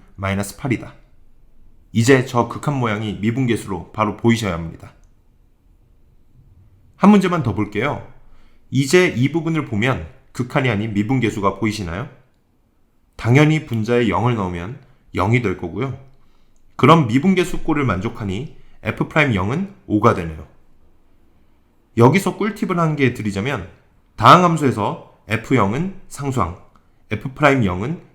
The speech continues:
일 창의 개수가 됩니다. 그 이유는 여러분이 한번 직접 생각해 보시길 바랍니다. 따라서 에프엑스는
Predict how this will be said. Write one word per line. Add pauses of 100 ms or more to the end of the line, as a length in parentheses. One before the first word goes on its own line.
일
창의
개수가
됩니다. (1080)
그
이유는 (240)
여러분이
한번
직접
생각해
보시길
바랍니다. (1300)
따라서
에프엑스는